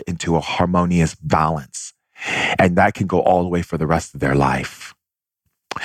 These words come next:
And I'm very, um, adamant about the way we bring life into this world, because I think that we have made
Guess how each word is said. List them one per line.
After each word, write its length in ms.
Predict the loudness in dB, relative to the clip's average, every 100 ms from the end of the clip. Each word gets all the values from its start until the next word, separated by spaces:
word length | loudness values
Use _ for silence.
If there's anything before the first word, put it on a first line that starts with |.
| -2 2
And 100 | 4
I'm 160 | 4 4
very, 580 | 2 4 6 6 4 0 0
um, 300 | 0 0 -2 -4
adamant 480 | 0 0 0 -4 -2
about 500 | -2 0 2 0 -2 -10 -4
the 60 | 2
way 240 | 4 6
we 200 | 4 2
bring 300 | 2 2 2
life 360 | 2 2 2 -4 -6
into 240 | -4 -2
this 200 | -4 0
world, 300 | 2 4 4
because 200 | 2 2
I 100 | 2
think 460 | 0 2 4 2 -6 -12 -14 -14 0
that 280 | 4 4 2
we 160 | 0
have 220 | 2 2 0
made 320 | 4 4